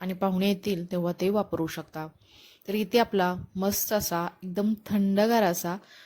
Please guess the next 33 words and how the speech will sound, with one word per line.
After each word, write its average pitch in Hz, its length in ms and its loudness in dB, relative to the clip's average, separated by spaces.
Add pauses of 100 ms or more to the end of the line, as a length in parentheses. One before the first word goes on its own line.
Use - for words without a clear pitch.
(180)
पुदिना 214 360 4
सरबत 196 500 2
बनवून 190 400 2
तयार 170 340 4
झालेला 165 380 0
आहे. 156 240 -2 (220)
तुम्ही 185 180 0
याला 185 180 2
पुदिना 196 440 0
लिंबू 180 280 2
पाणी 180 260 0
सुद्धा 175 260 -2
म्हणू 196 260 4
शकता. 151 440 -8 (560)
आता 180 180 -2
आपण 190 300 0 (220)
सर्व्ह 202 300 2
करूया 170 480 0 (420)
ग्लासमध्ये. 160 720 0 (540)
मस्त 208 360 0
असा 202 380 0 (160)
एकदम 180 320 -2
याला 190 160 0
कलर 196 400 2
आलेला 175 340 2
आहे 165 260 -4 (380)
आणि 190 220 -2
त्याची 180 240 -2
चव 202 340 2
सुद्धा 190 500 0 (240)
अगदी 165 420 -4
छान 196 300 0
आहे. 160 520 -4